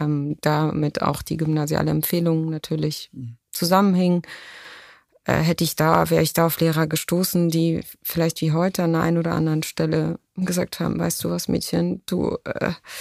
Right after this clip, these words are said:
Speaker 1: deine Eltern waren noch nie auf einem Elternabend. Sechs Jahre lang haben wir nie jemand von deiner Familie gesehen. Also was soll aus dir werden?“ Haben sie aber nicht.
Speaker 2: Mhm.
Speaker 1: Meine Eltern sind zu keinem Elternabend erschienen. Und trotzdem haben sie an mich geglaubt. Ähm,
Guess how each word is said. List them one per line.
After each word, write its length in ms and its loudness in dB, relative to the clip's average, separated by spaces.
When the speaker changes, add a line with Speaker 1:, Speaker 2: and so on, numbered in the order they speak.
Speaker 1:
deine 180 4
Eltern 300 4
waren 120 6
noch 140 4
nie 180 6
auf 120 0
einem 240 2
Elternabend. 640 4
Sechs 240 0
Jahre 260 2
lang 340 2
haben 180 4
wir 80 4
nie 160 4
jemand 280 2
von 160 0
deiner 180 2
Familie 380 2
gesehen. 400 2
Also 360 0
was 260 -2
soll 180 2
aus 140 0
dir 180 -2
werden?“ 320 -2
Haben 140 0
sie 100 0
aber 160 0
nicht. 380 -4
Speaker 2:
Mhm. 100 -14
Speaker 1:
Meine 140 0
Eltern 220 2
sind 300 0
zu 120 -8
keinem 300 0
Elternabend 500 -2
erschienen. 420 -4
Und 120 -6
trotzdem 320 0
haben 140 0
sie 120 -2
an 120 2
mich 180 -2
geglaubt. 640 -4
Ähm, 400 0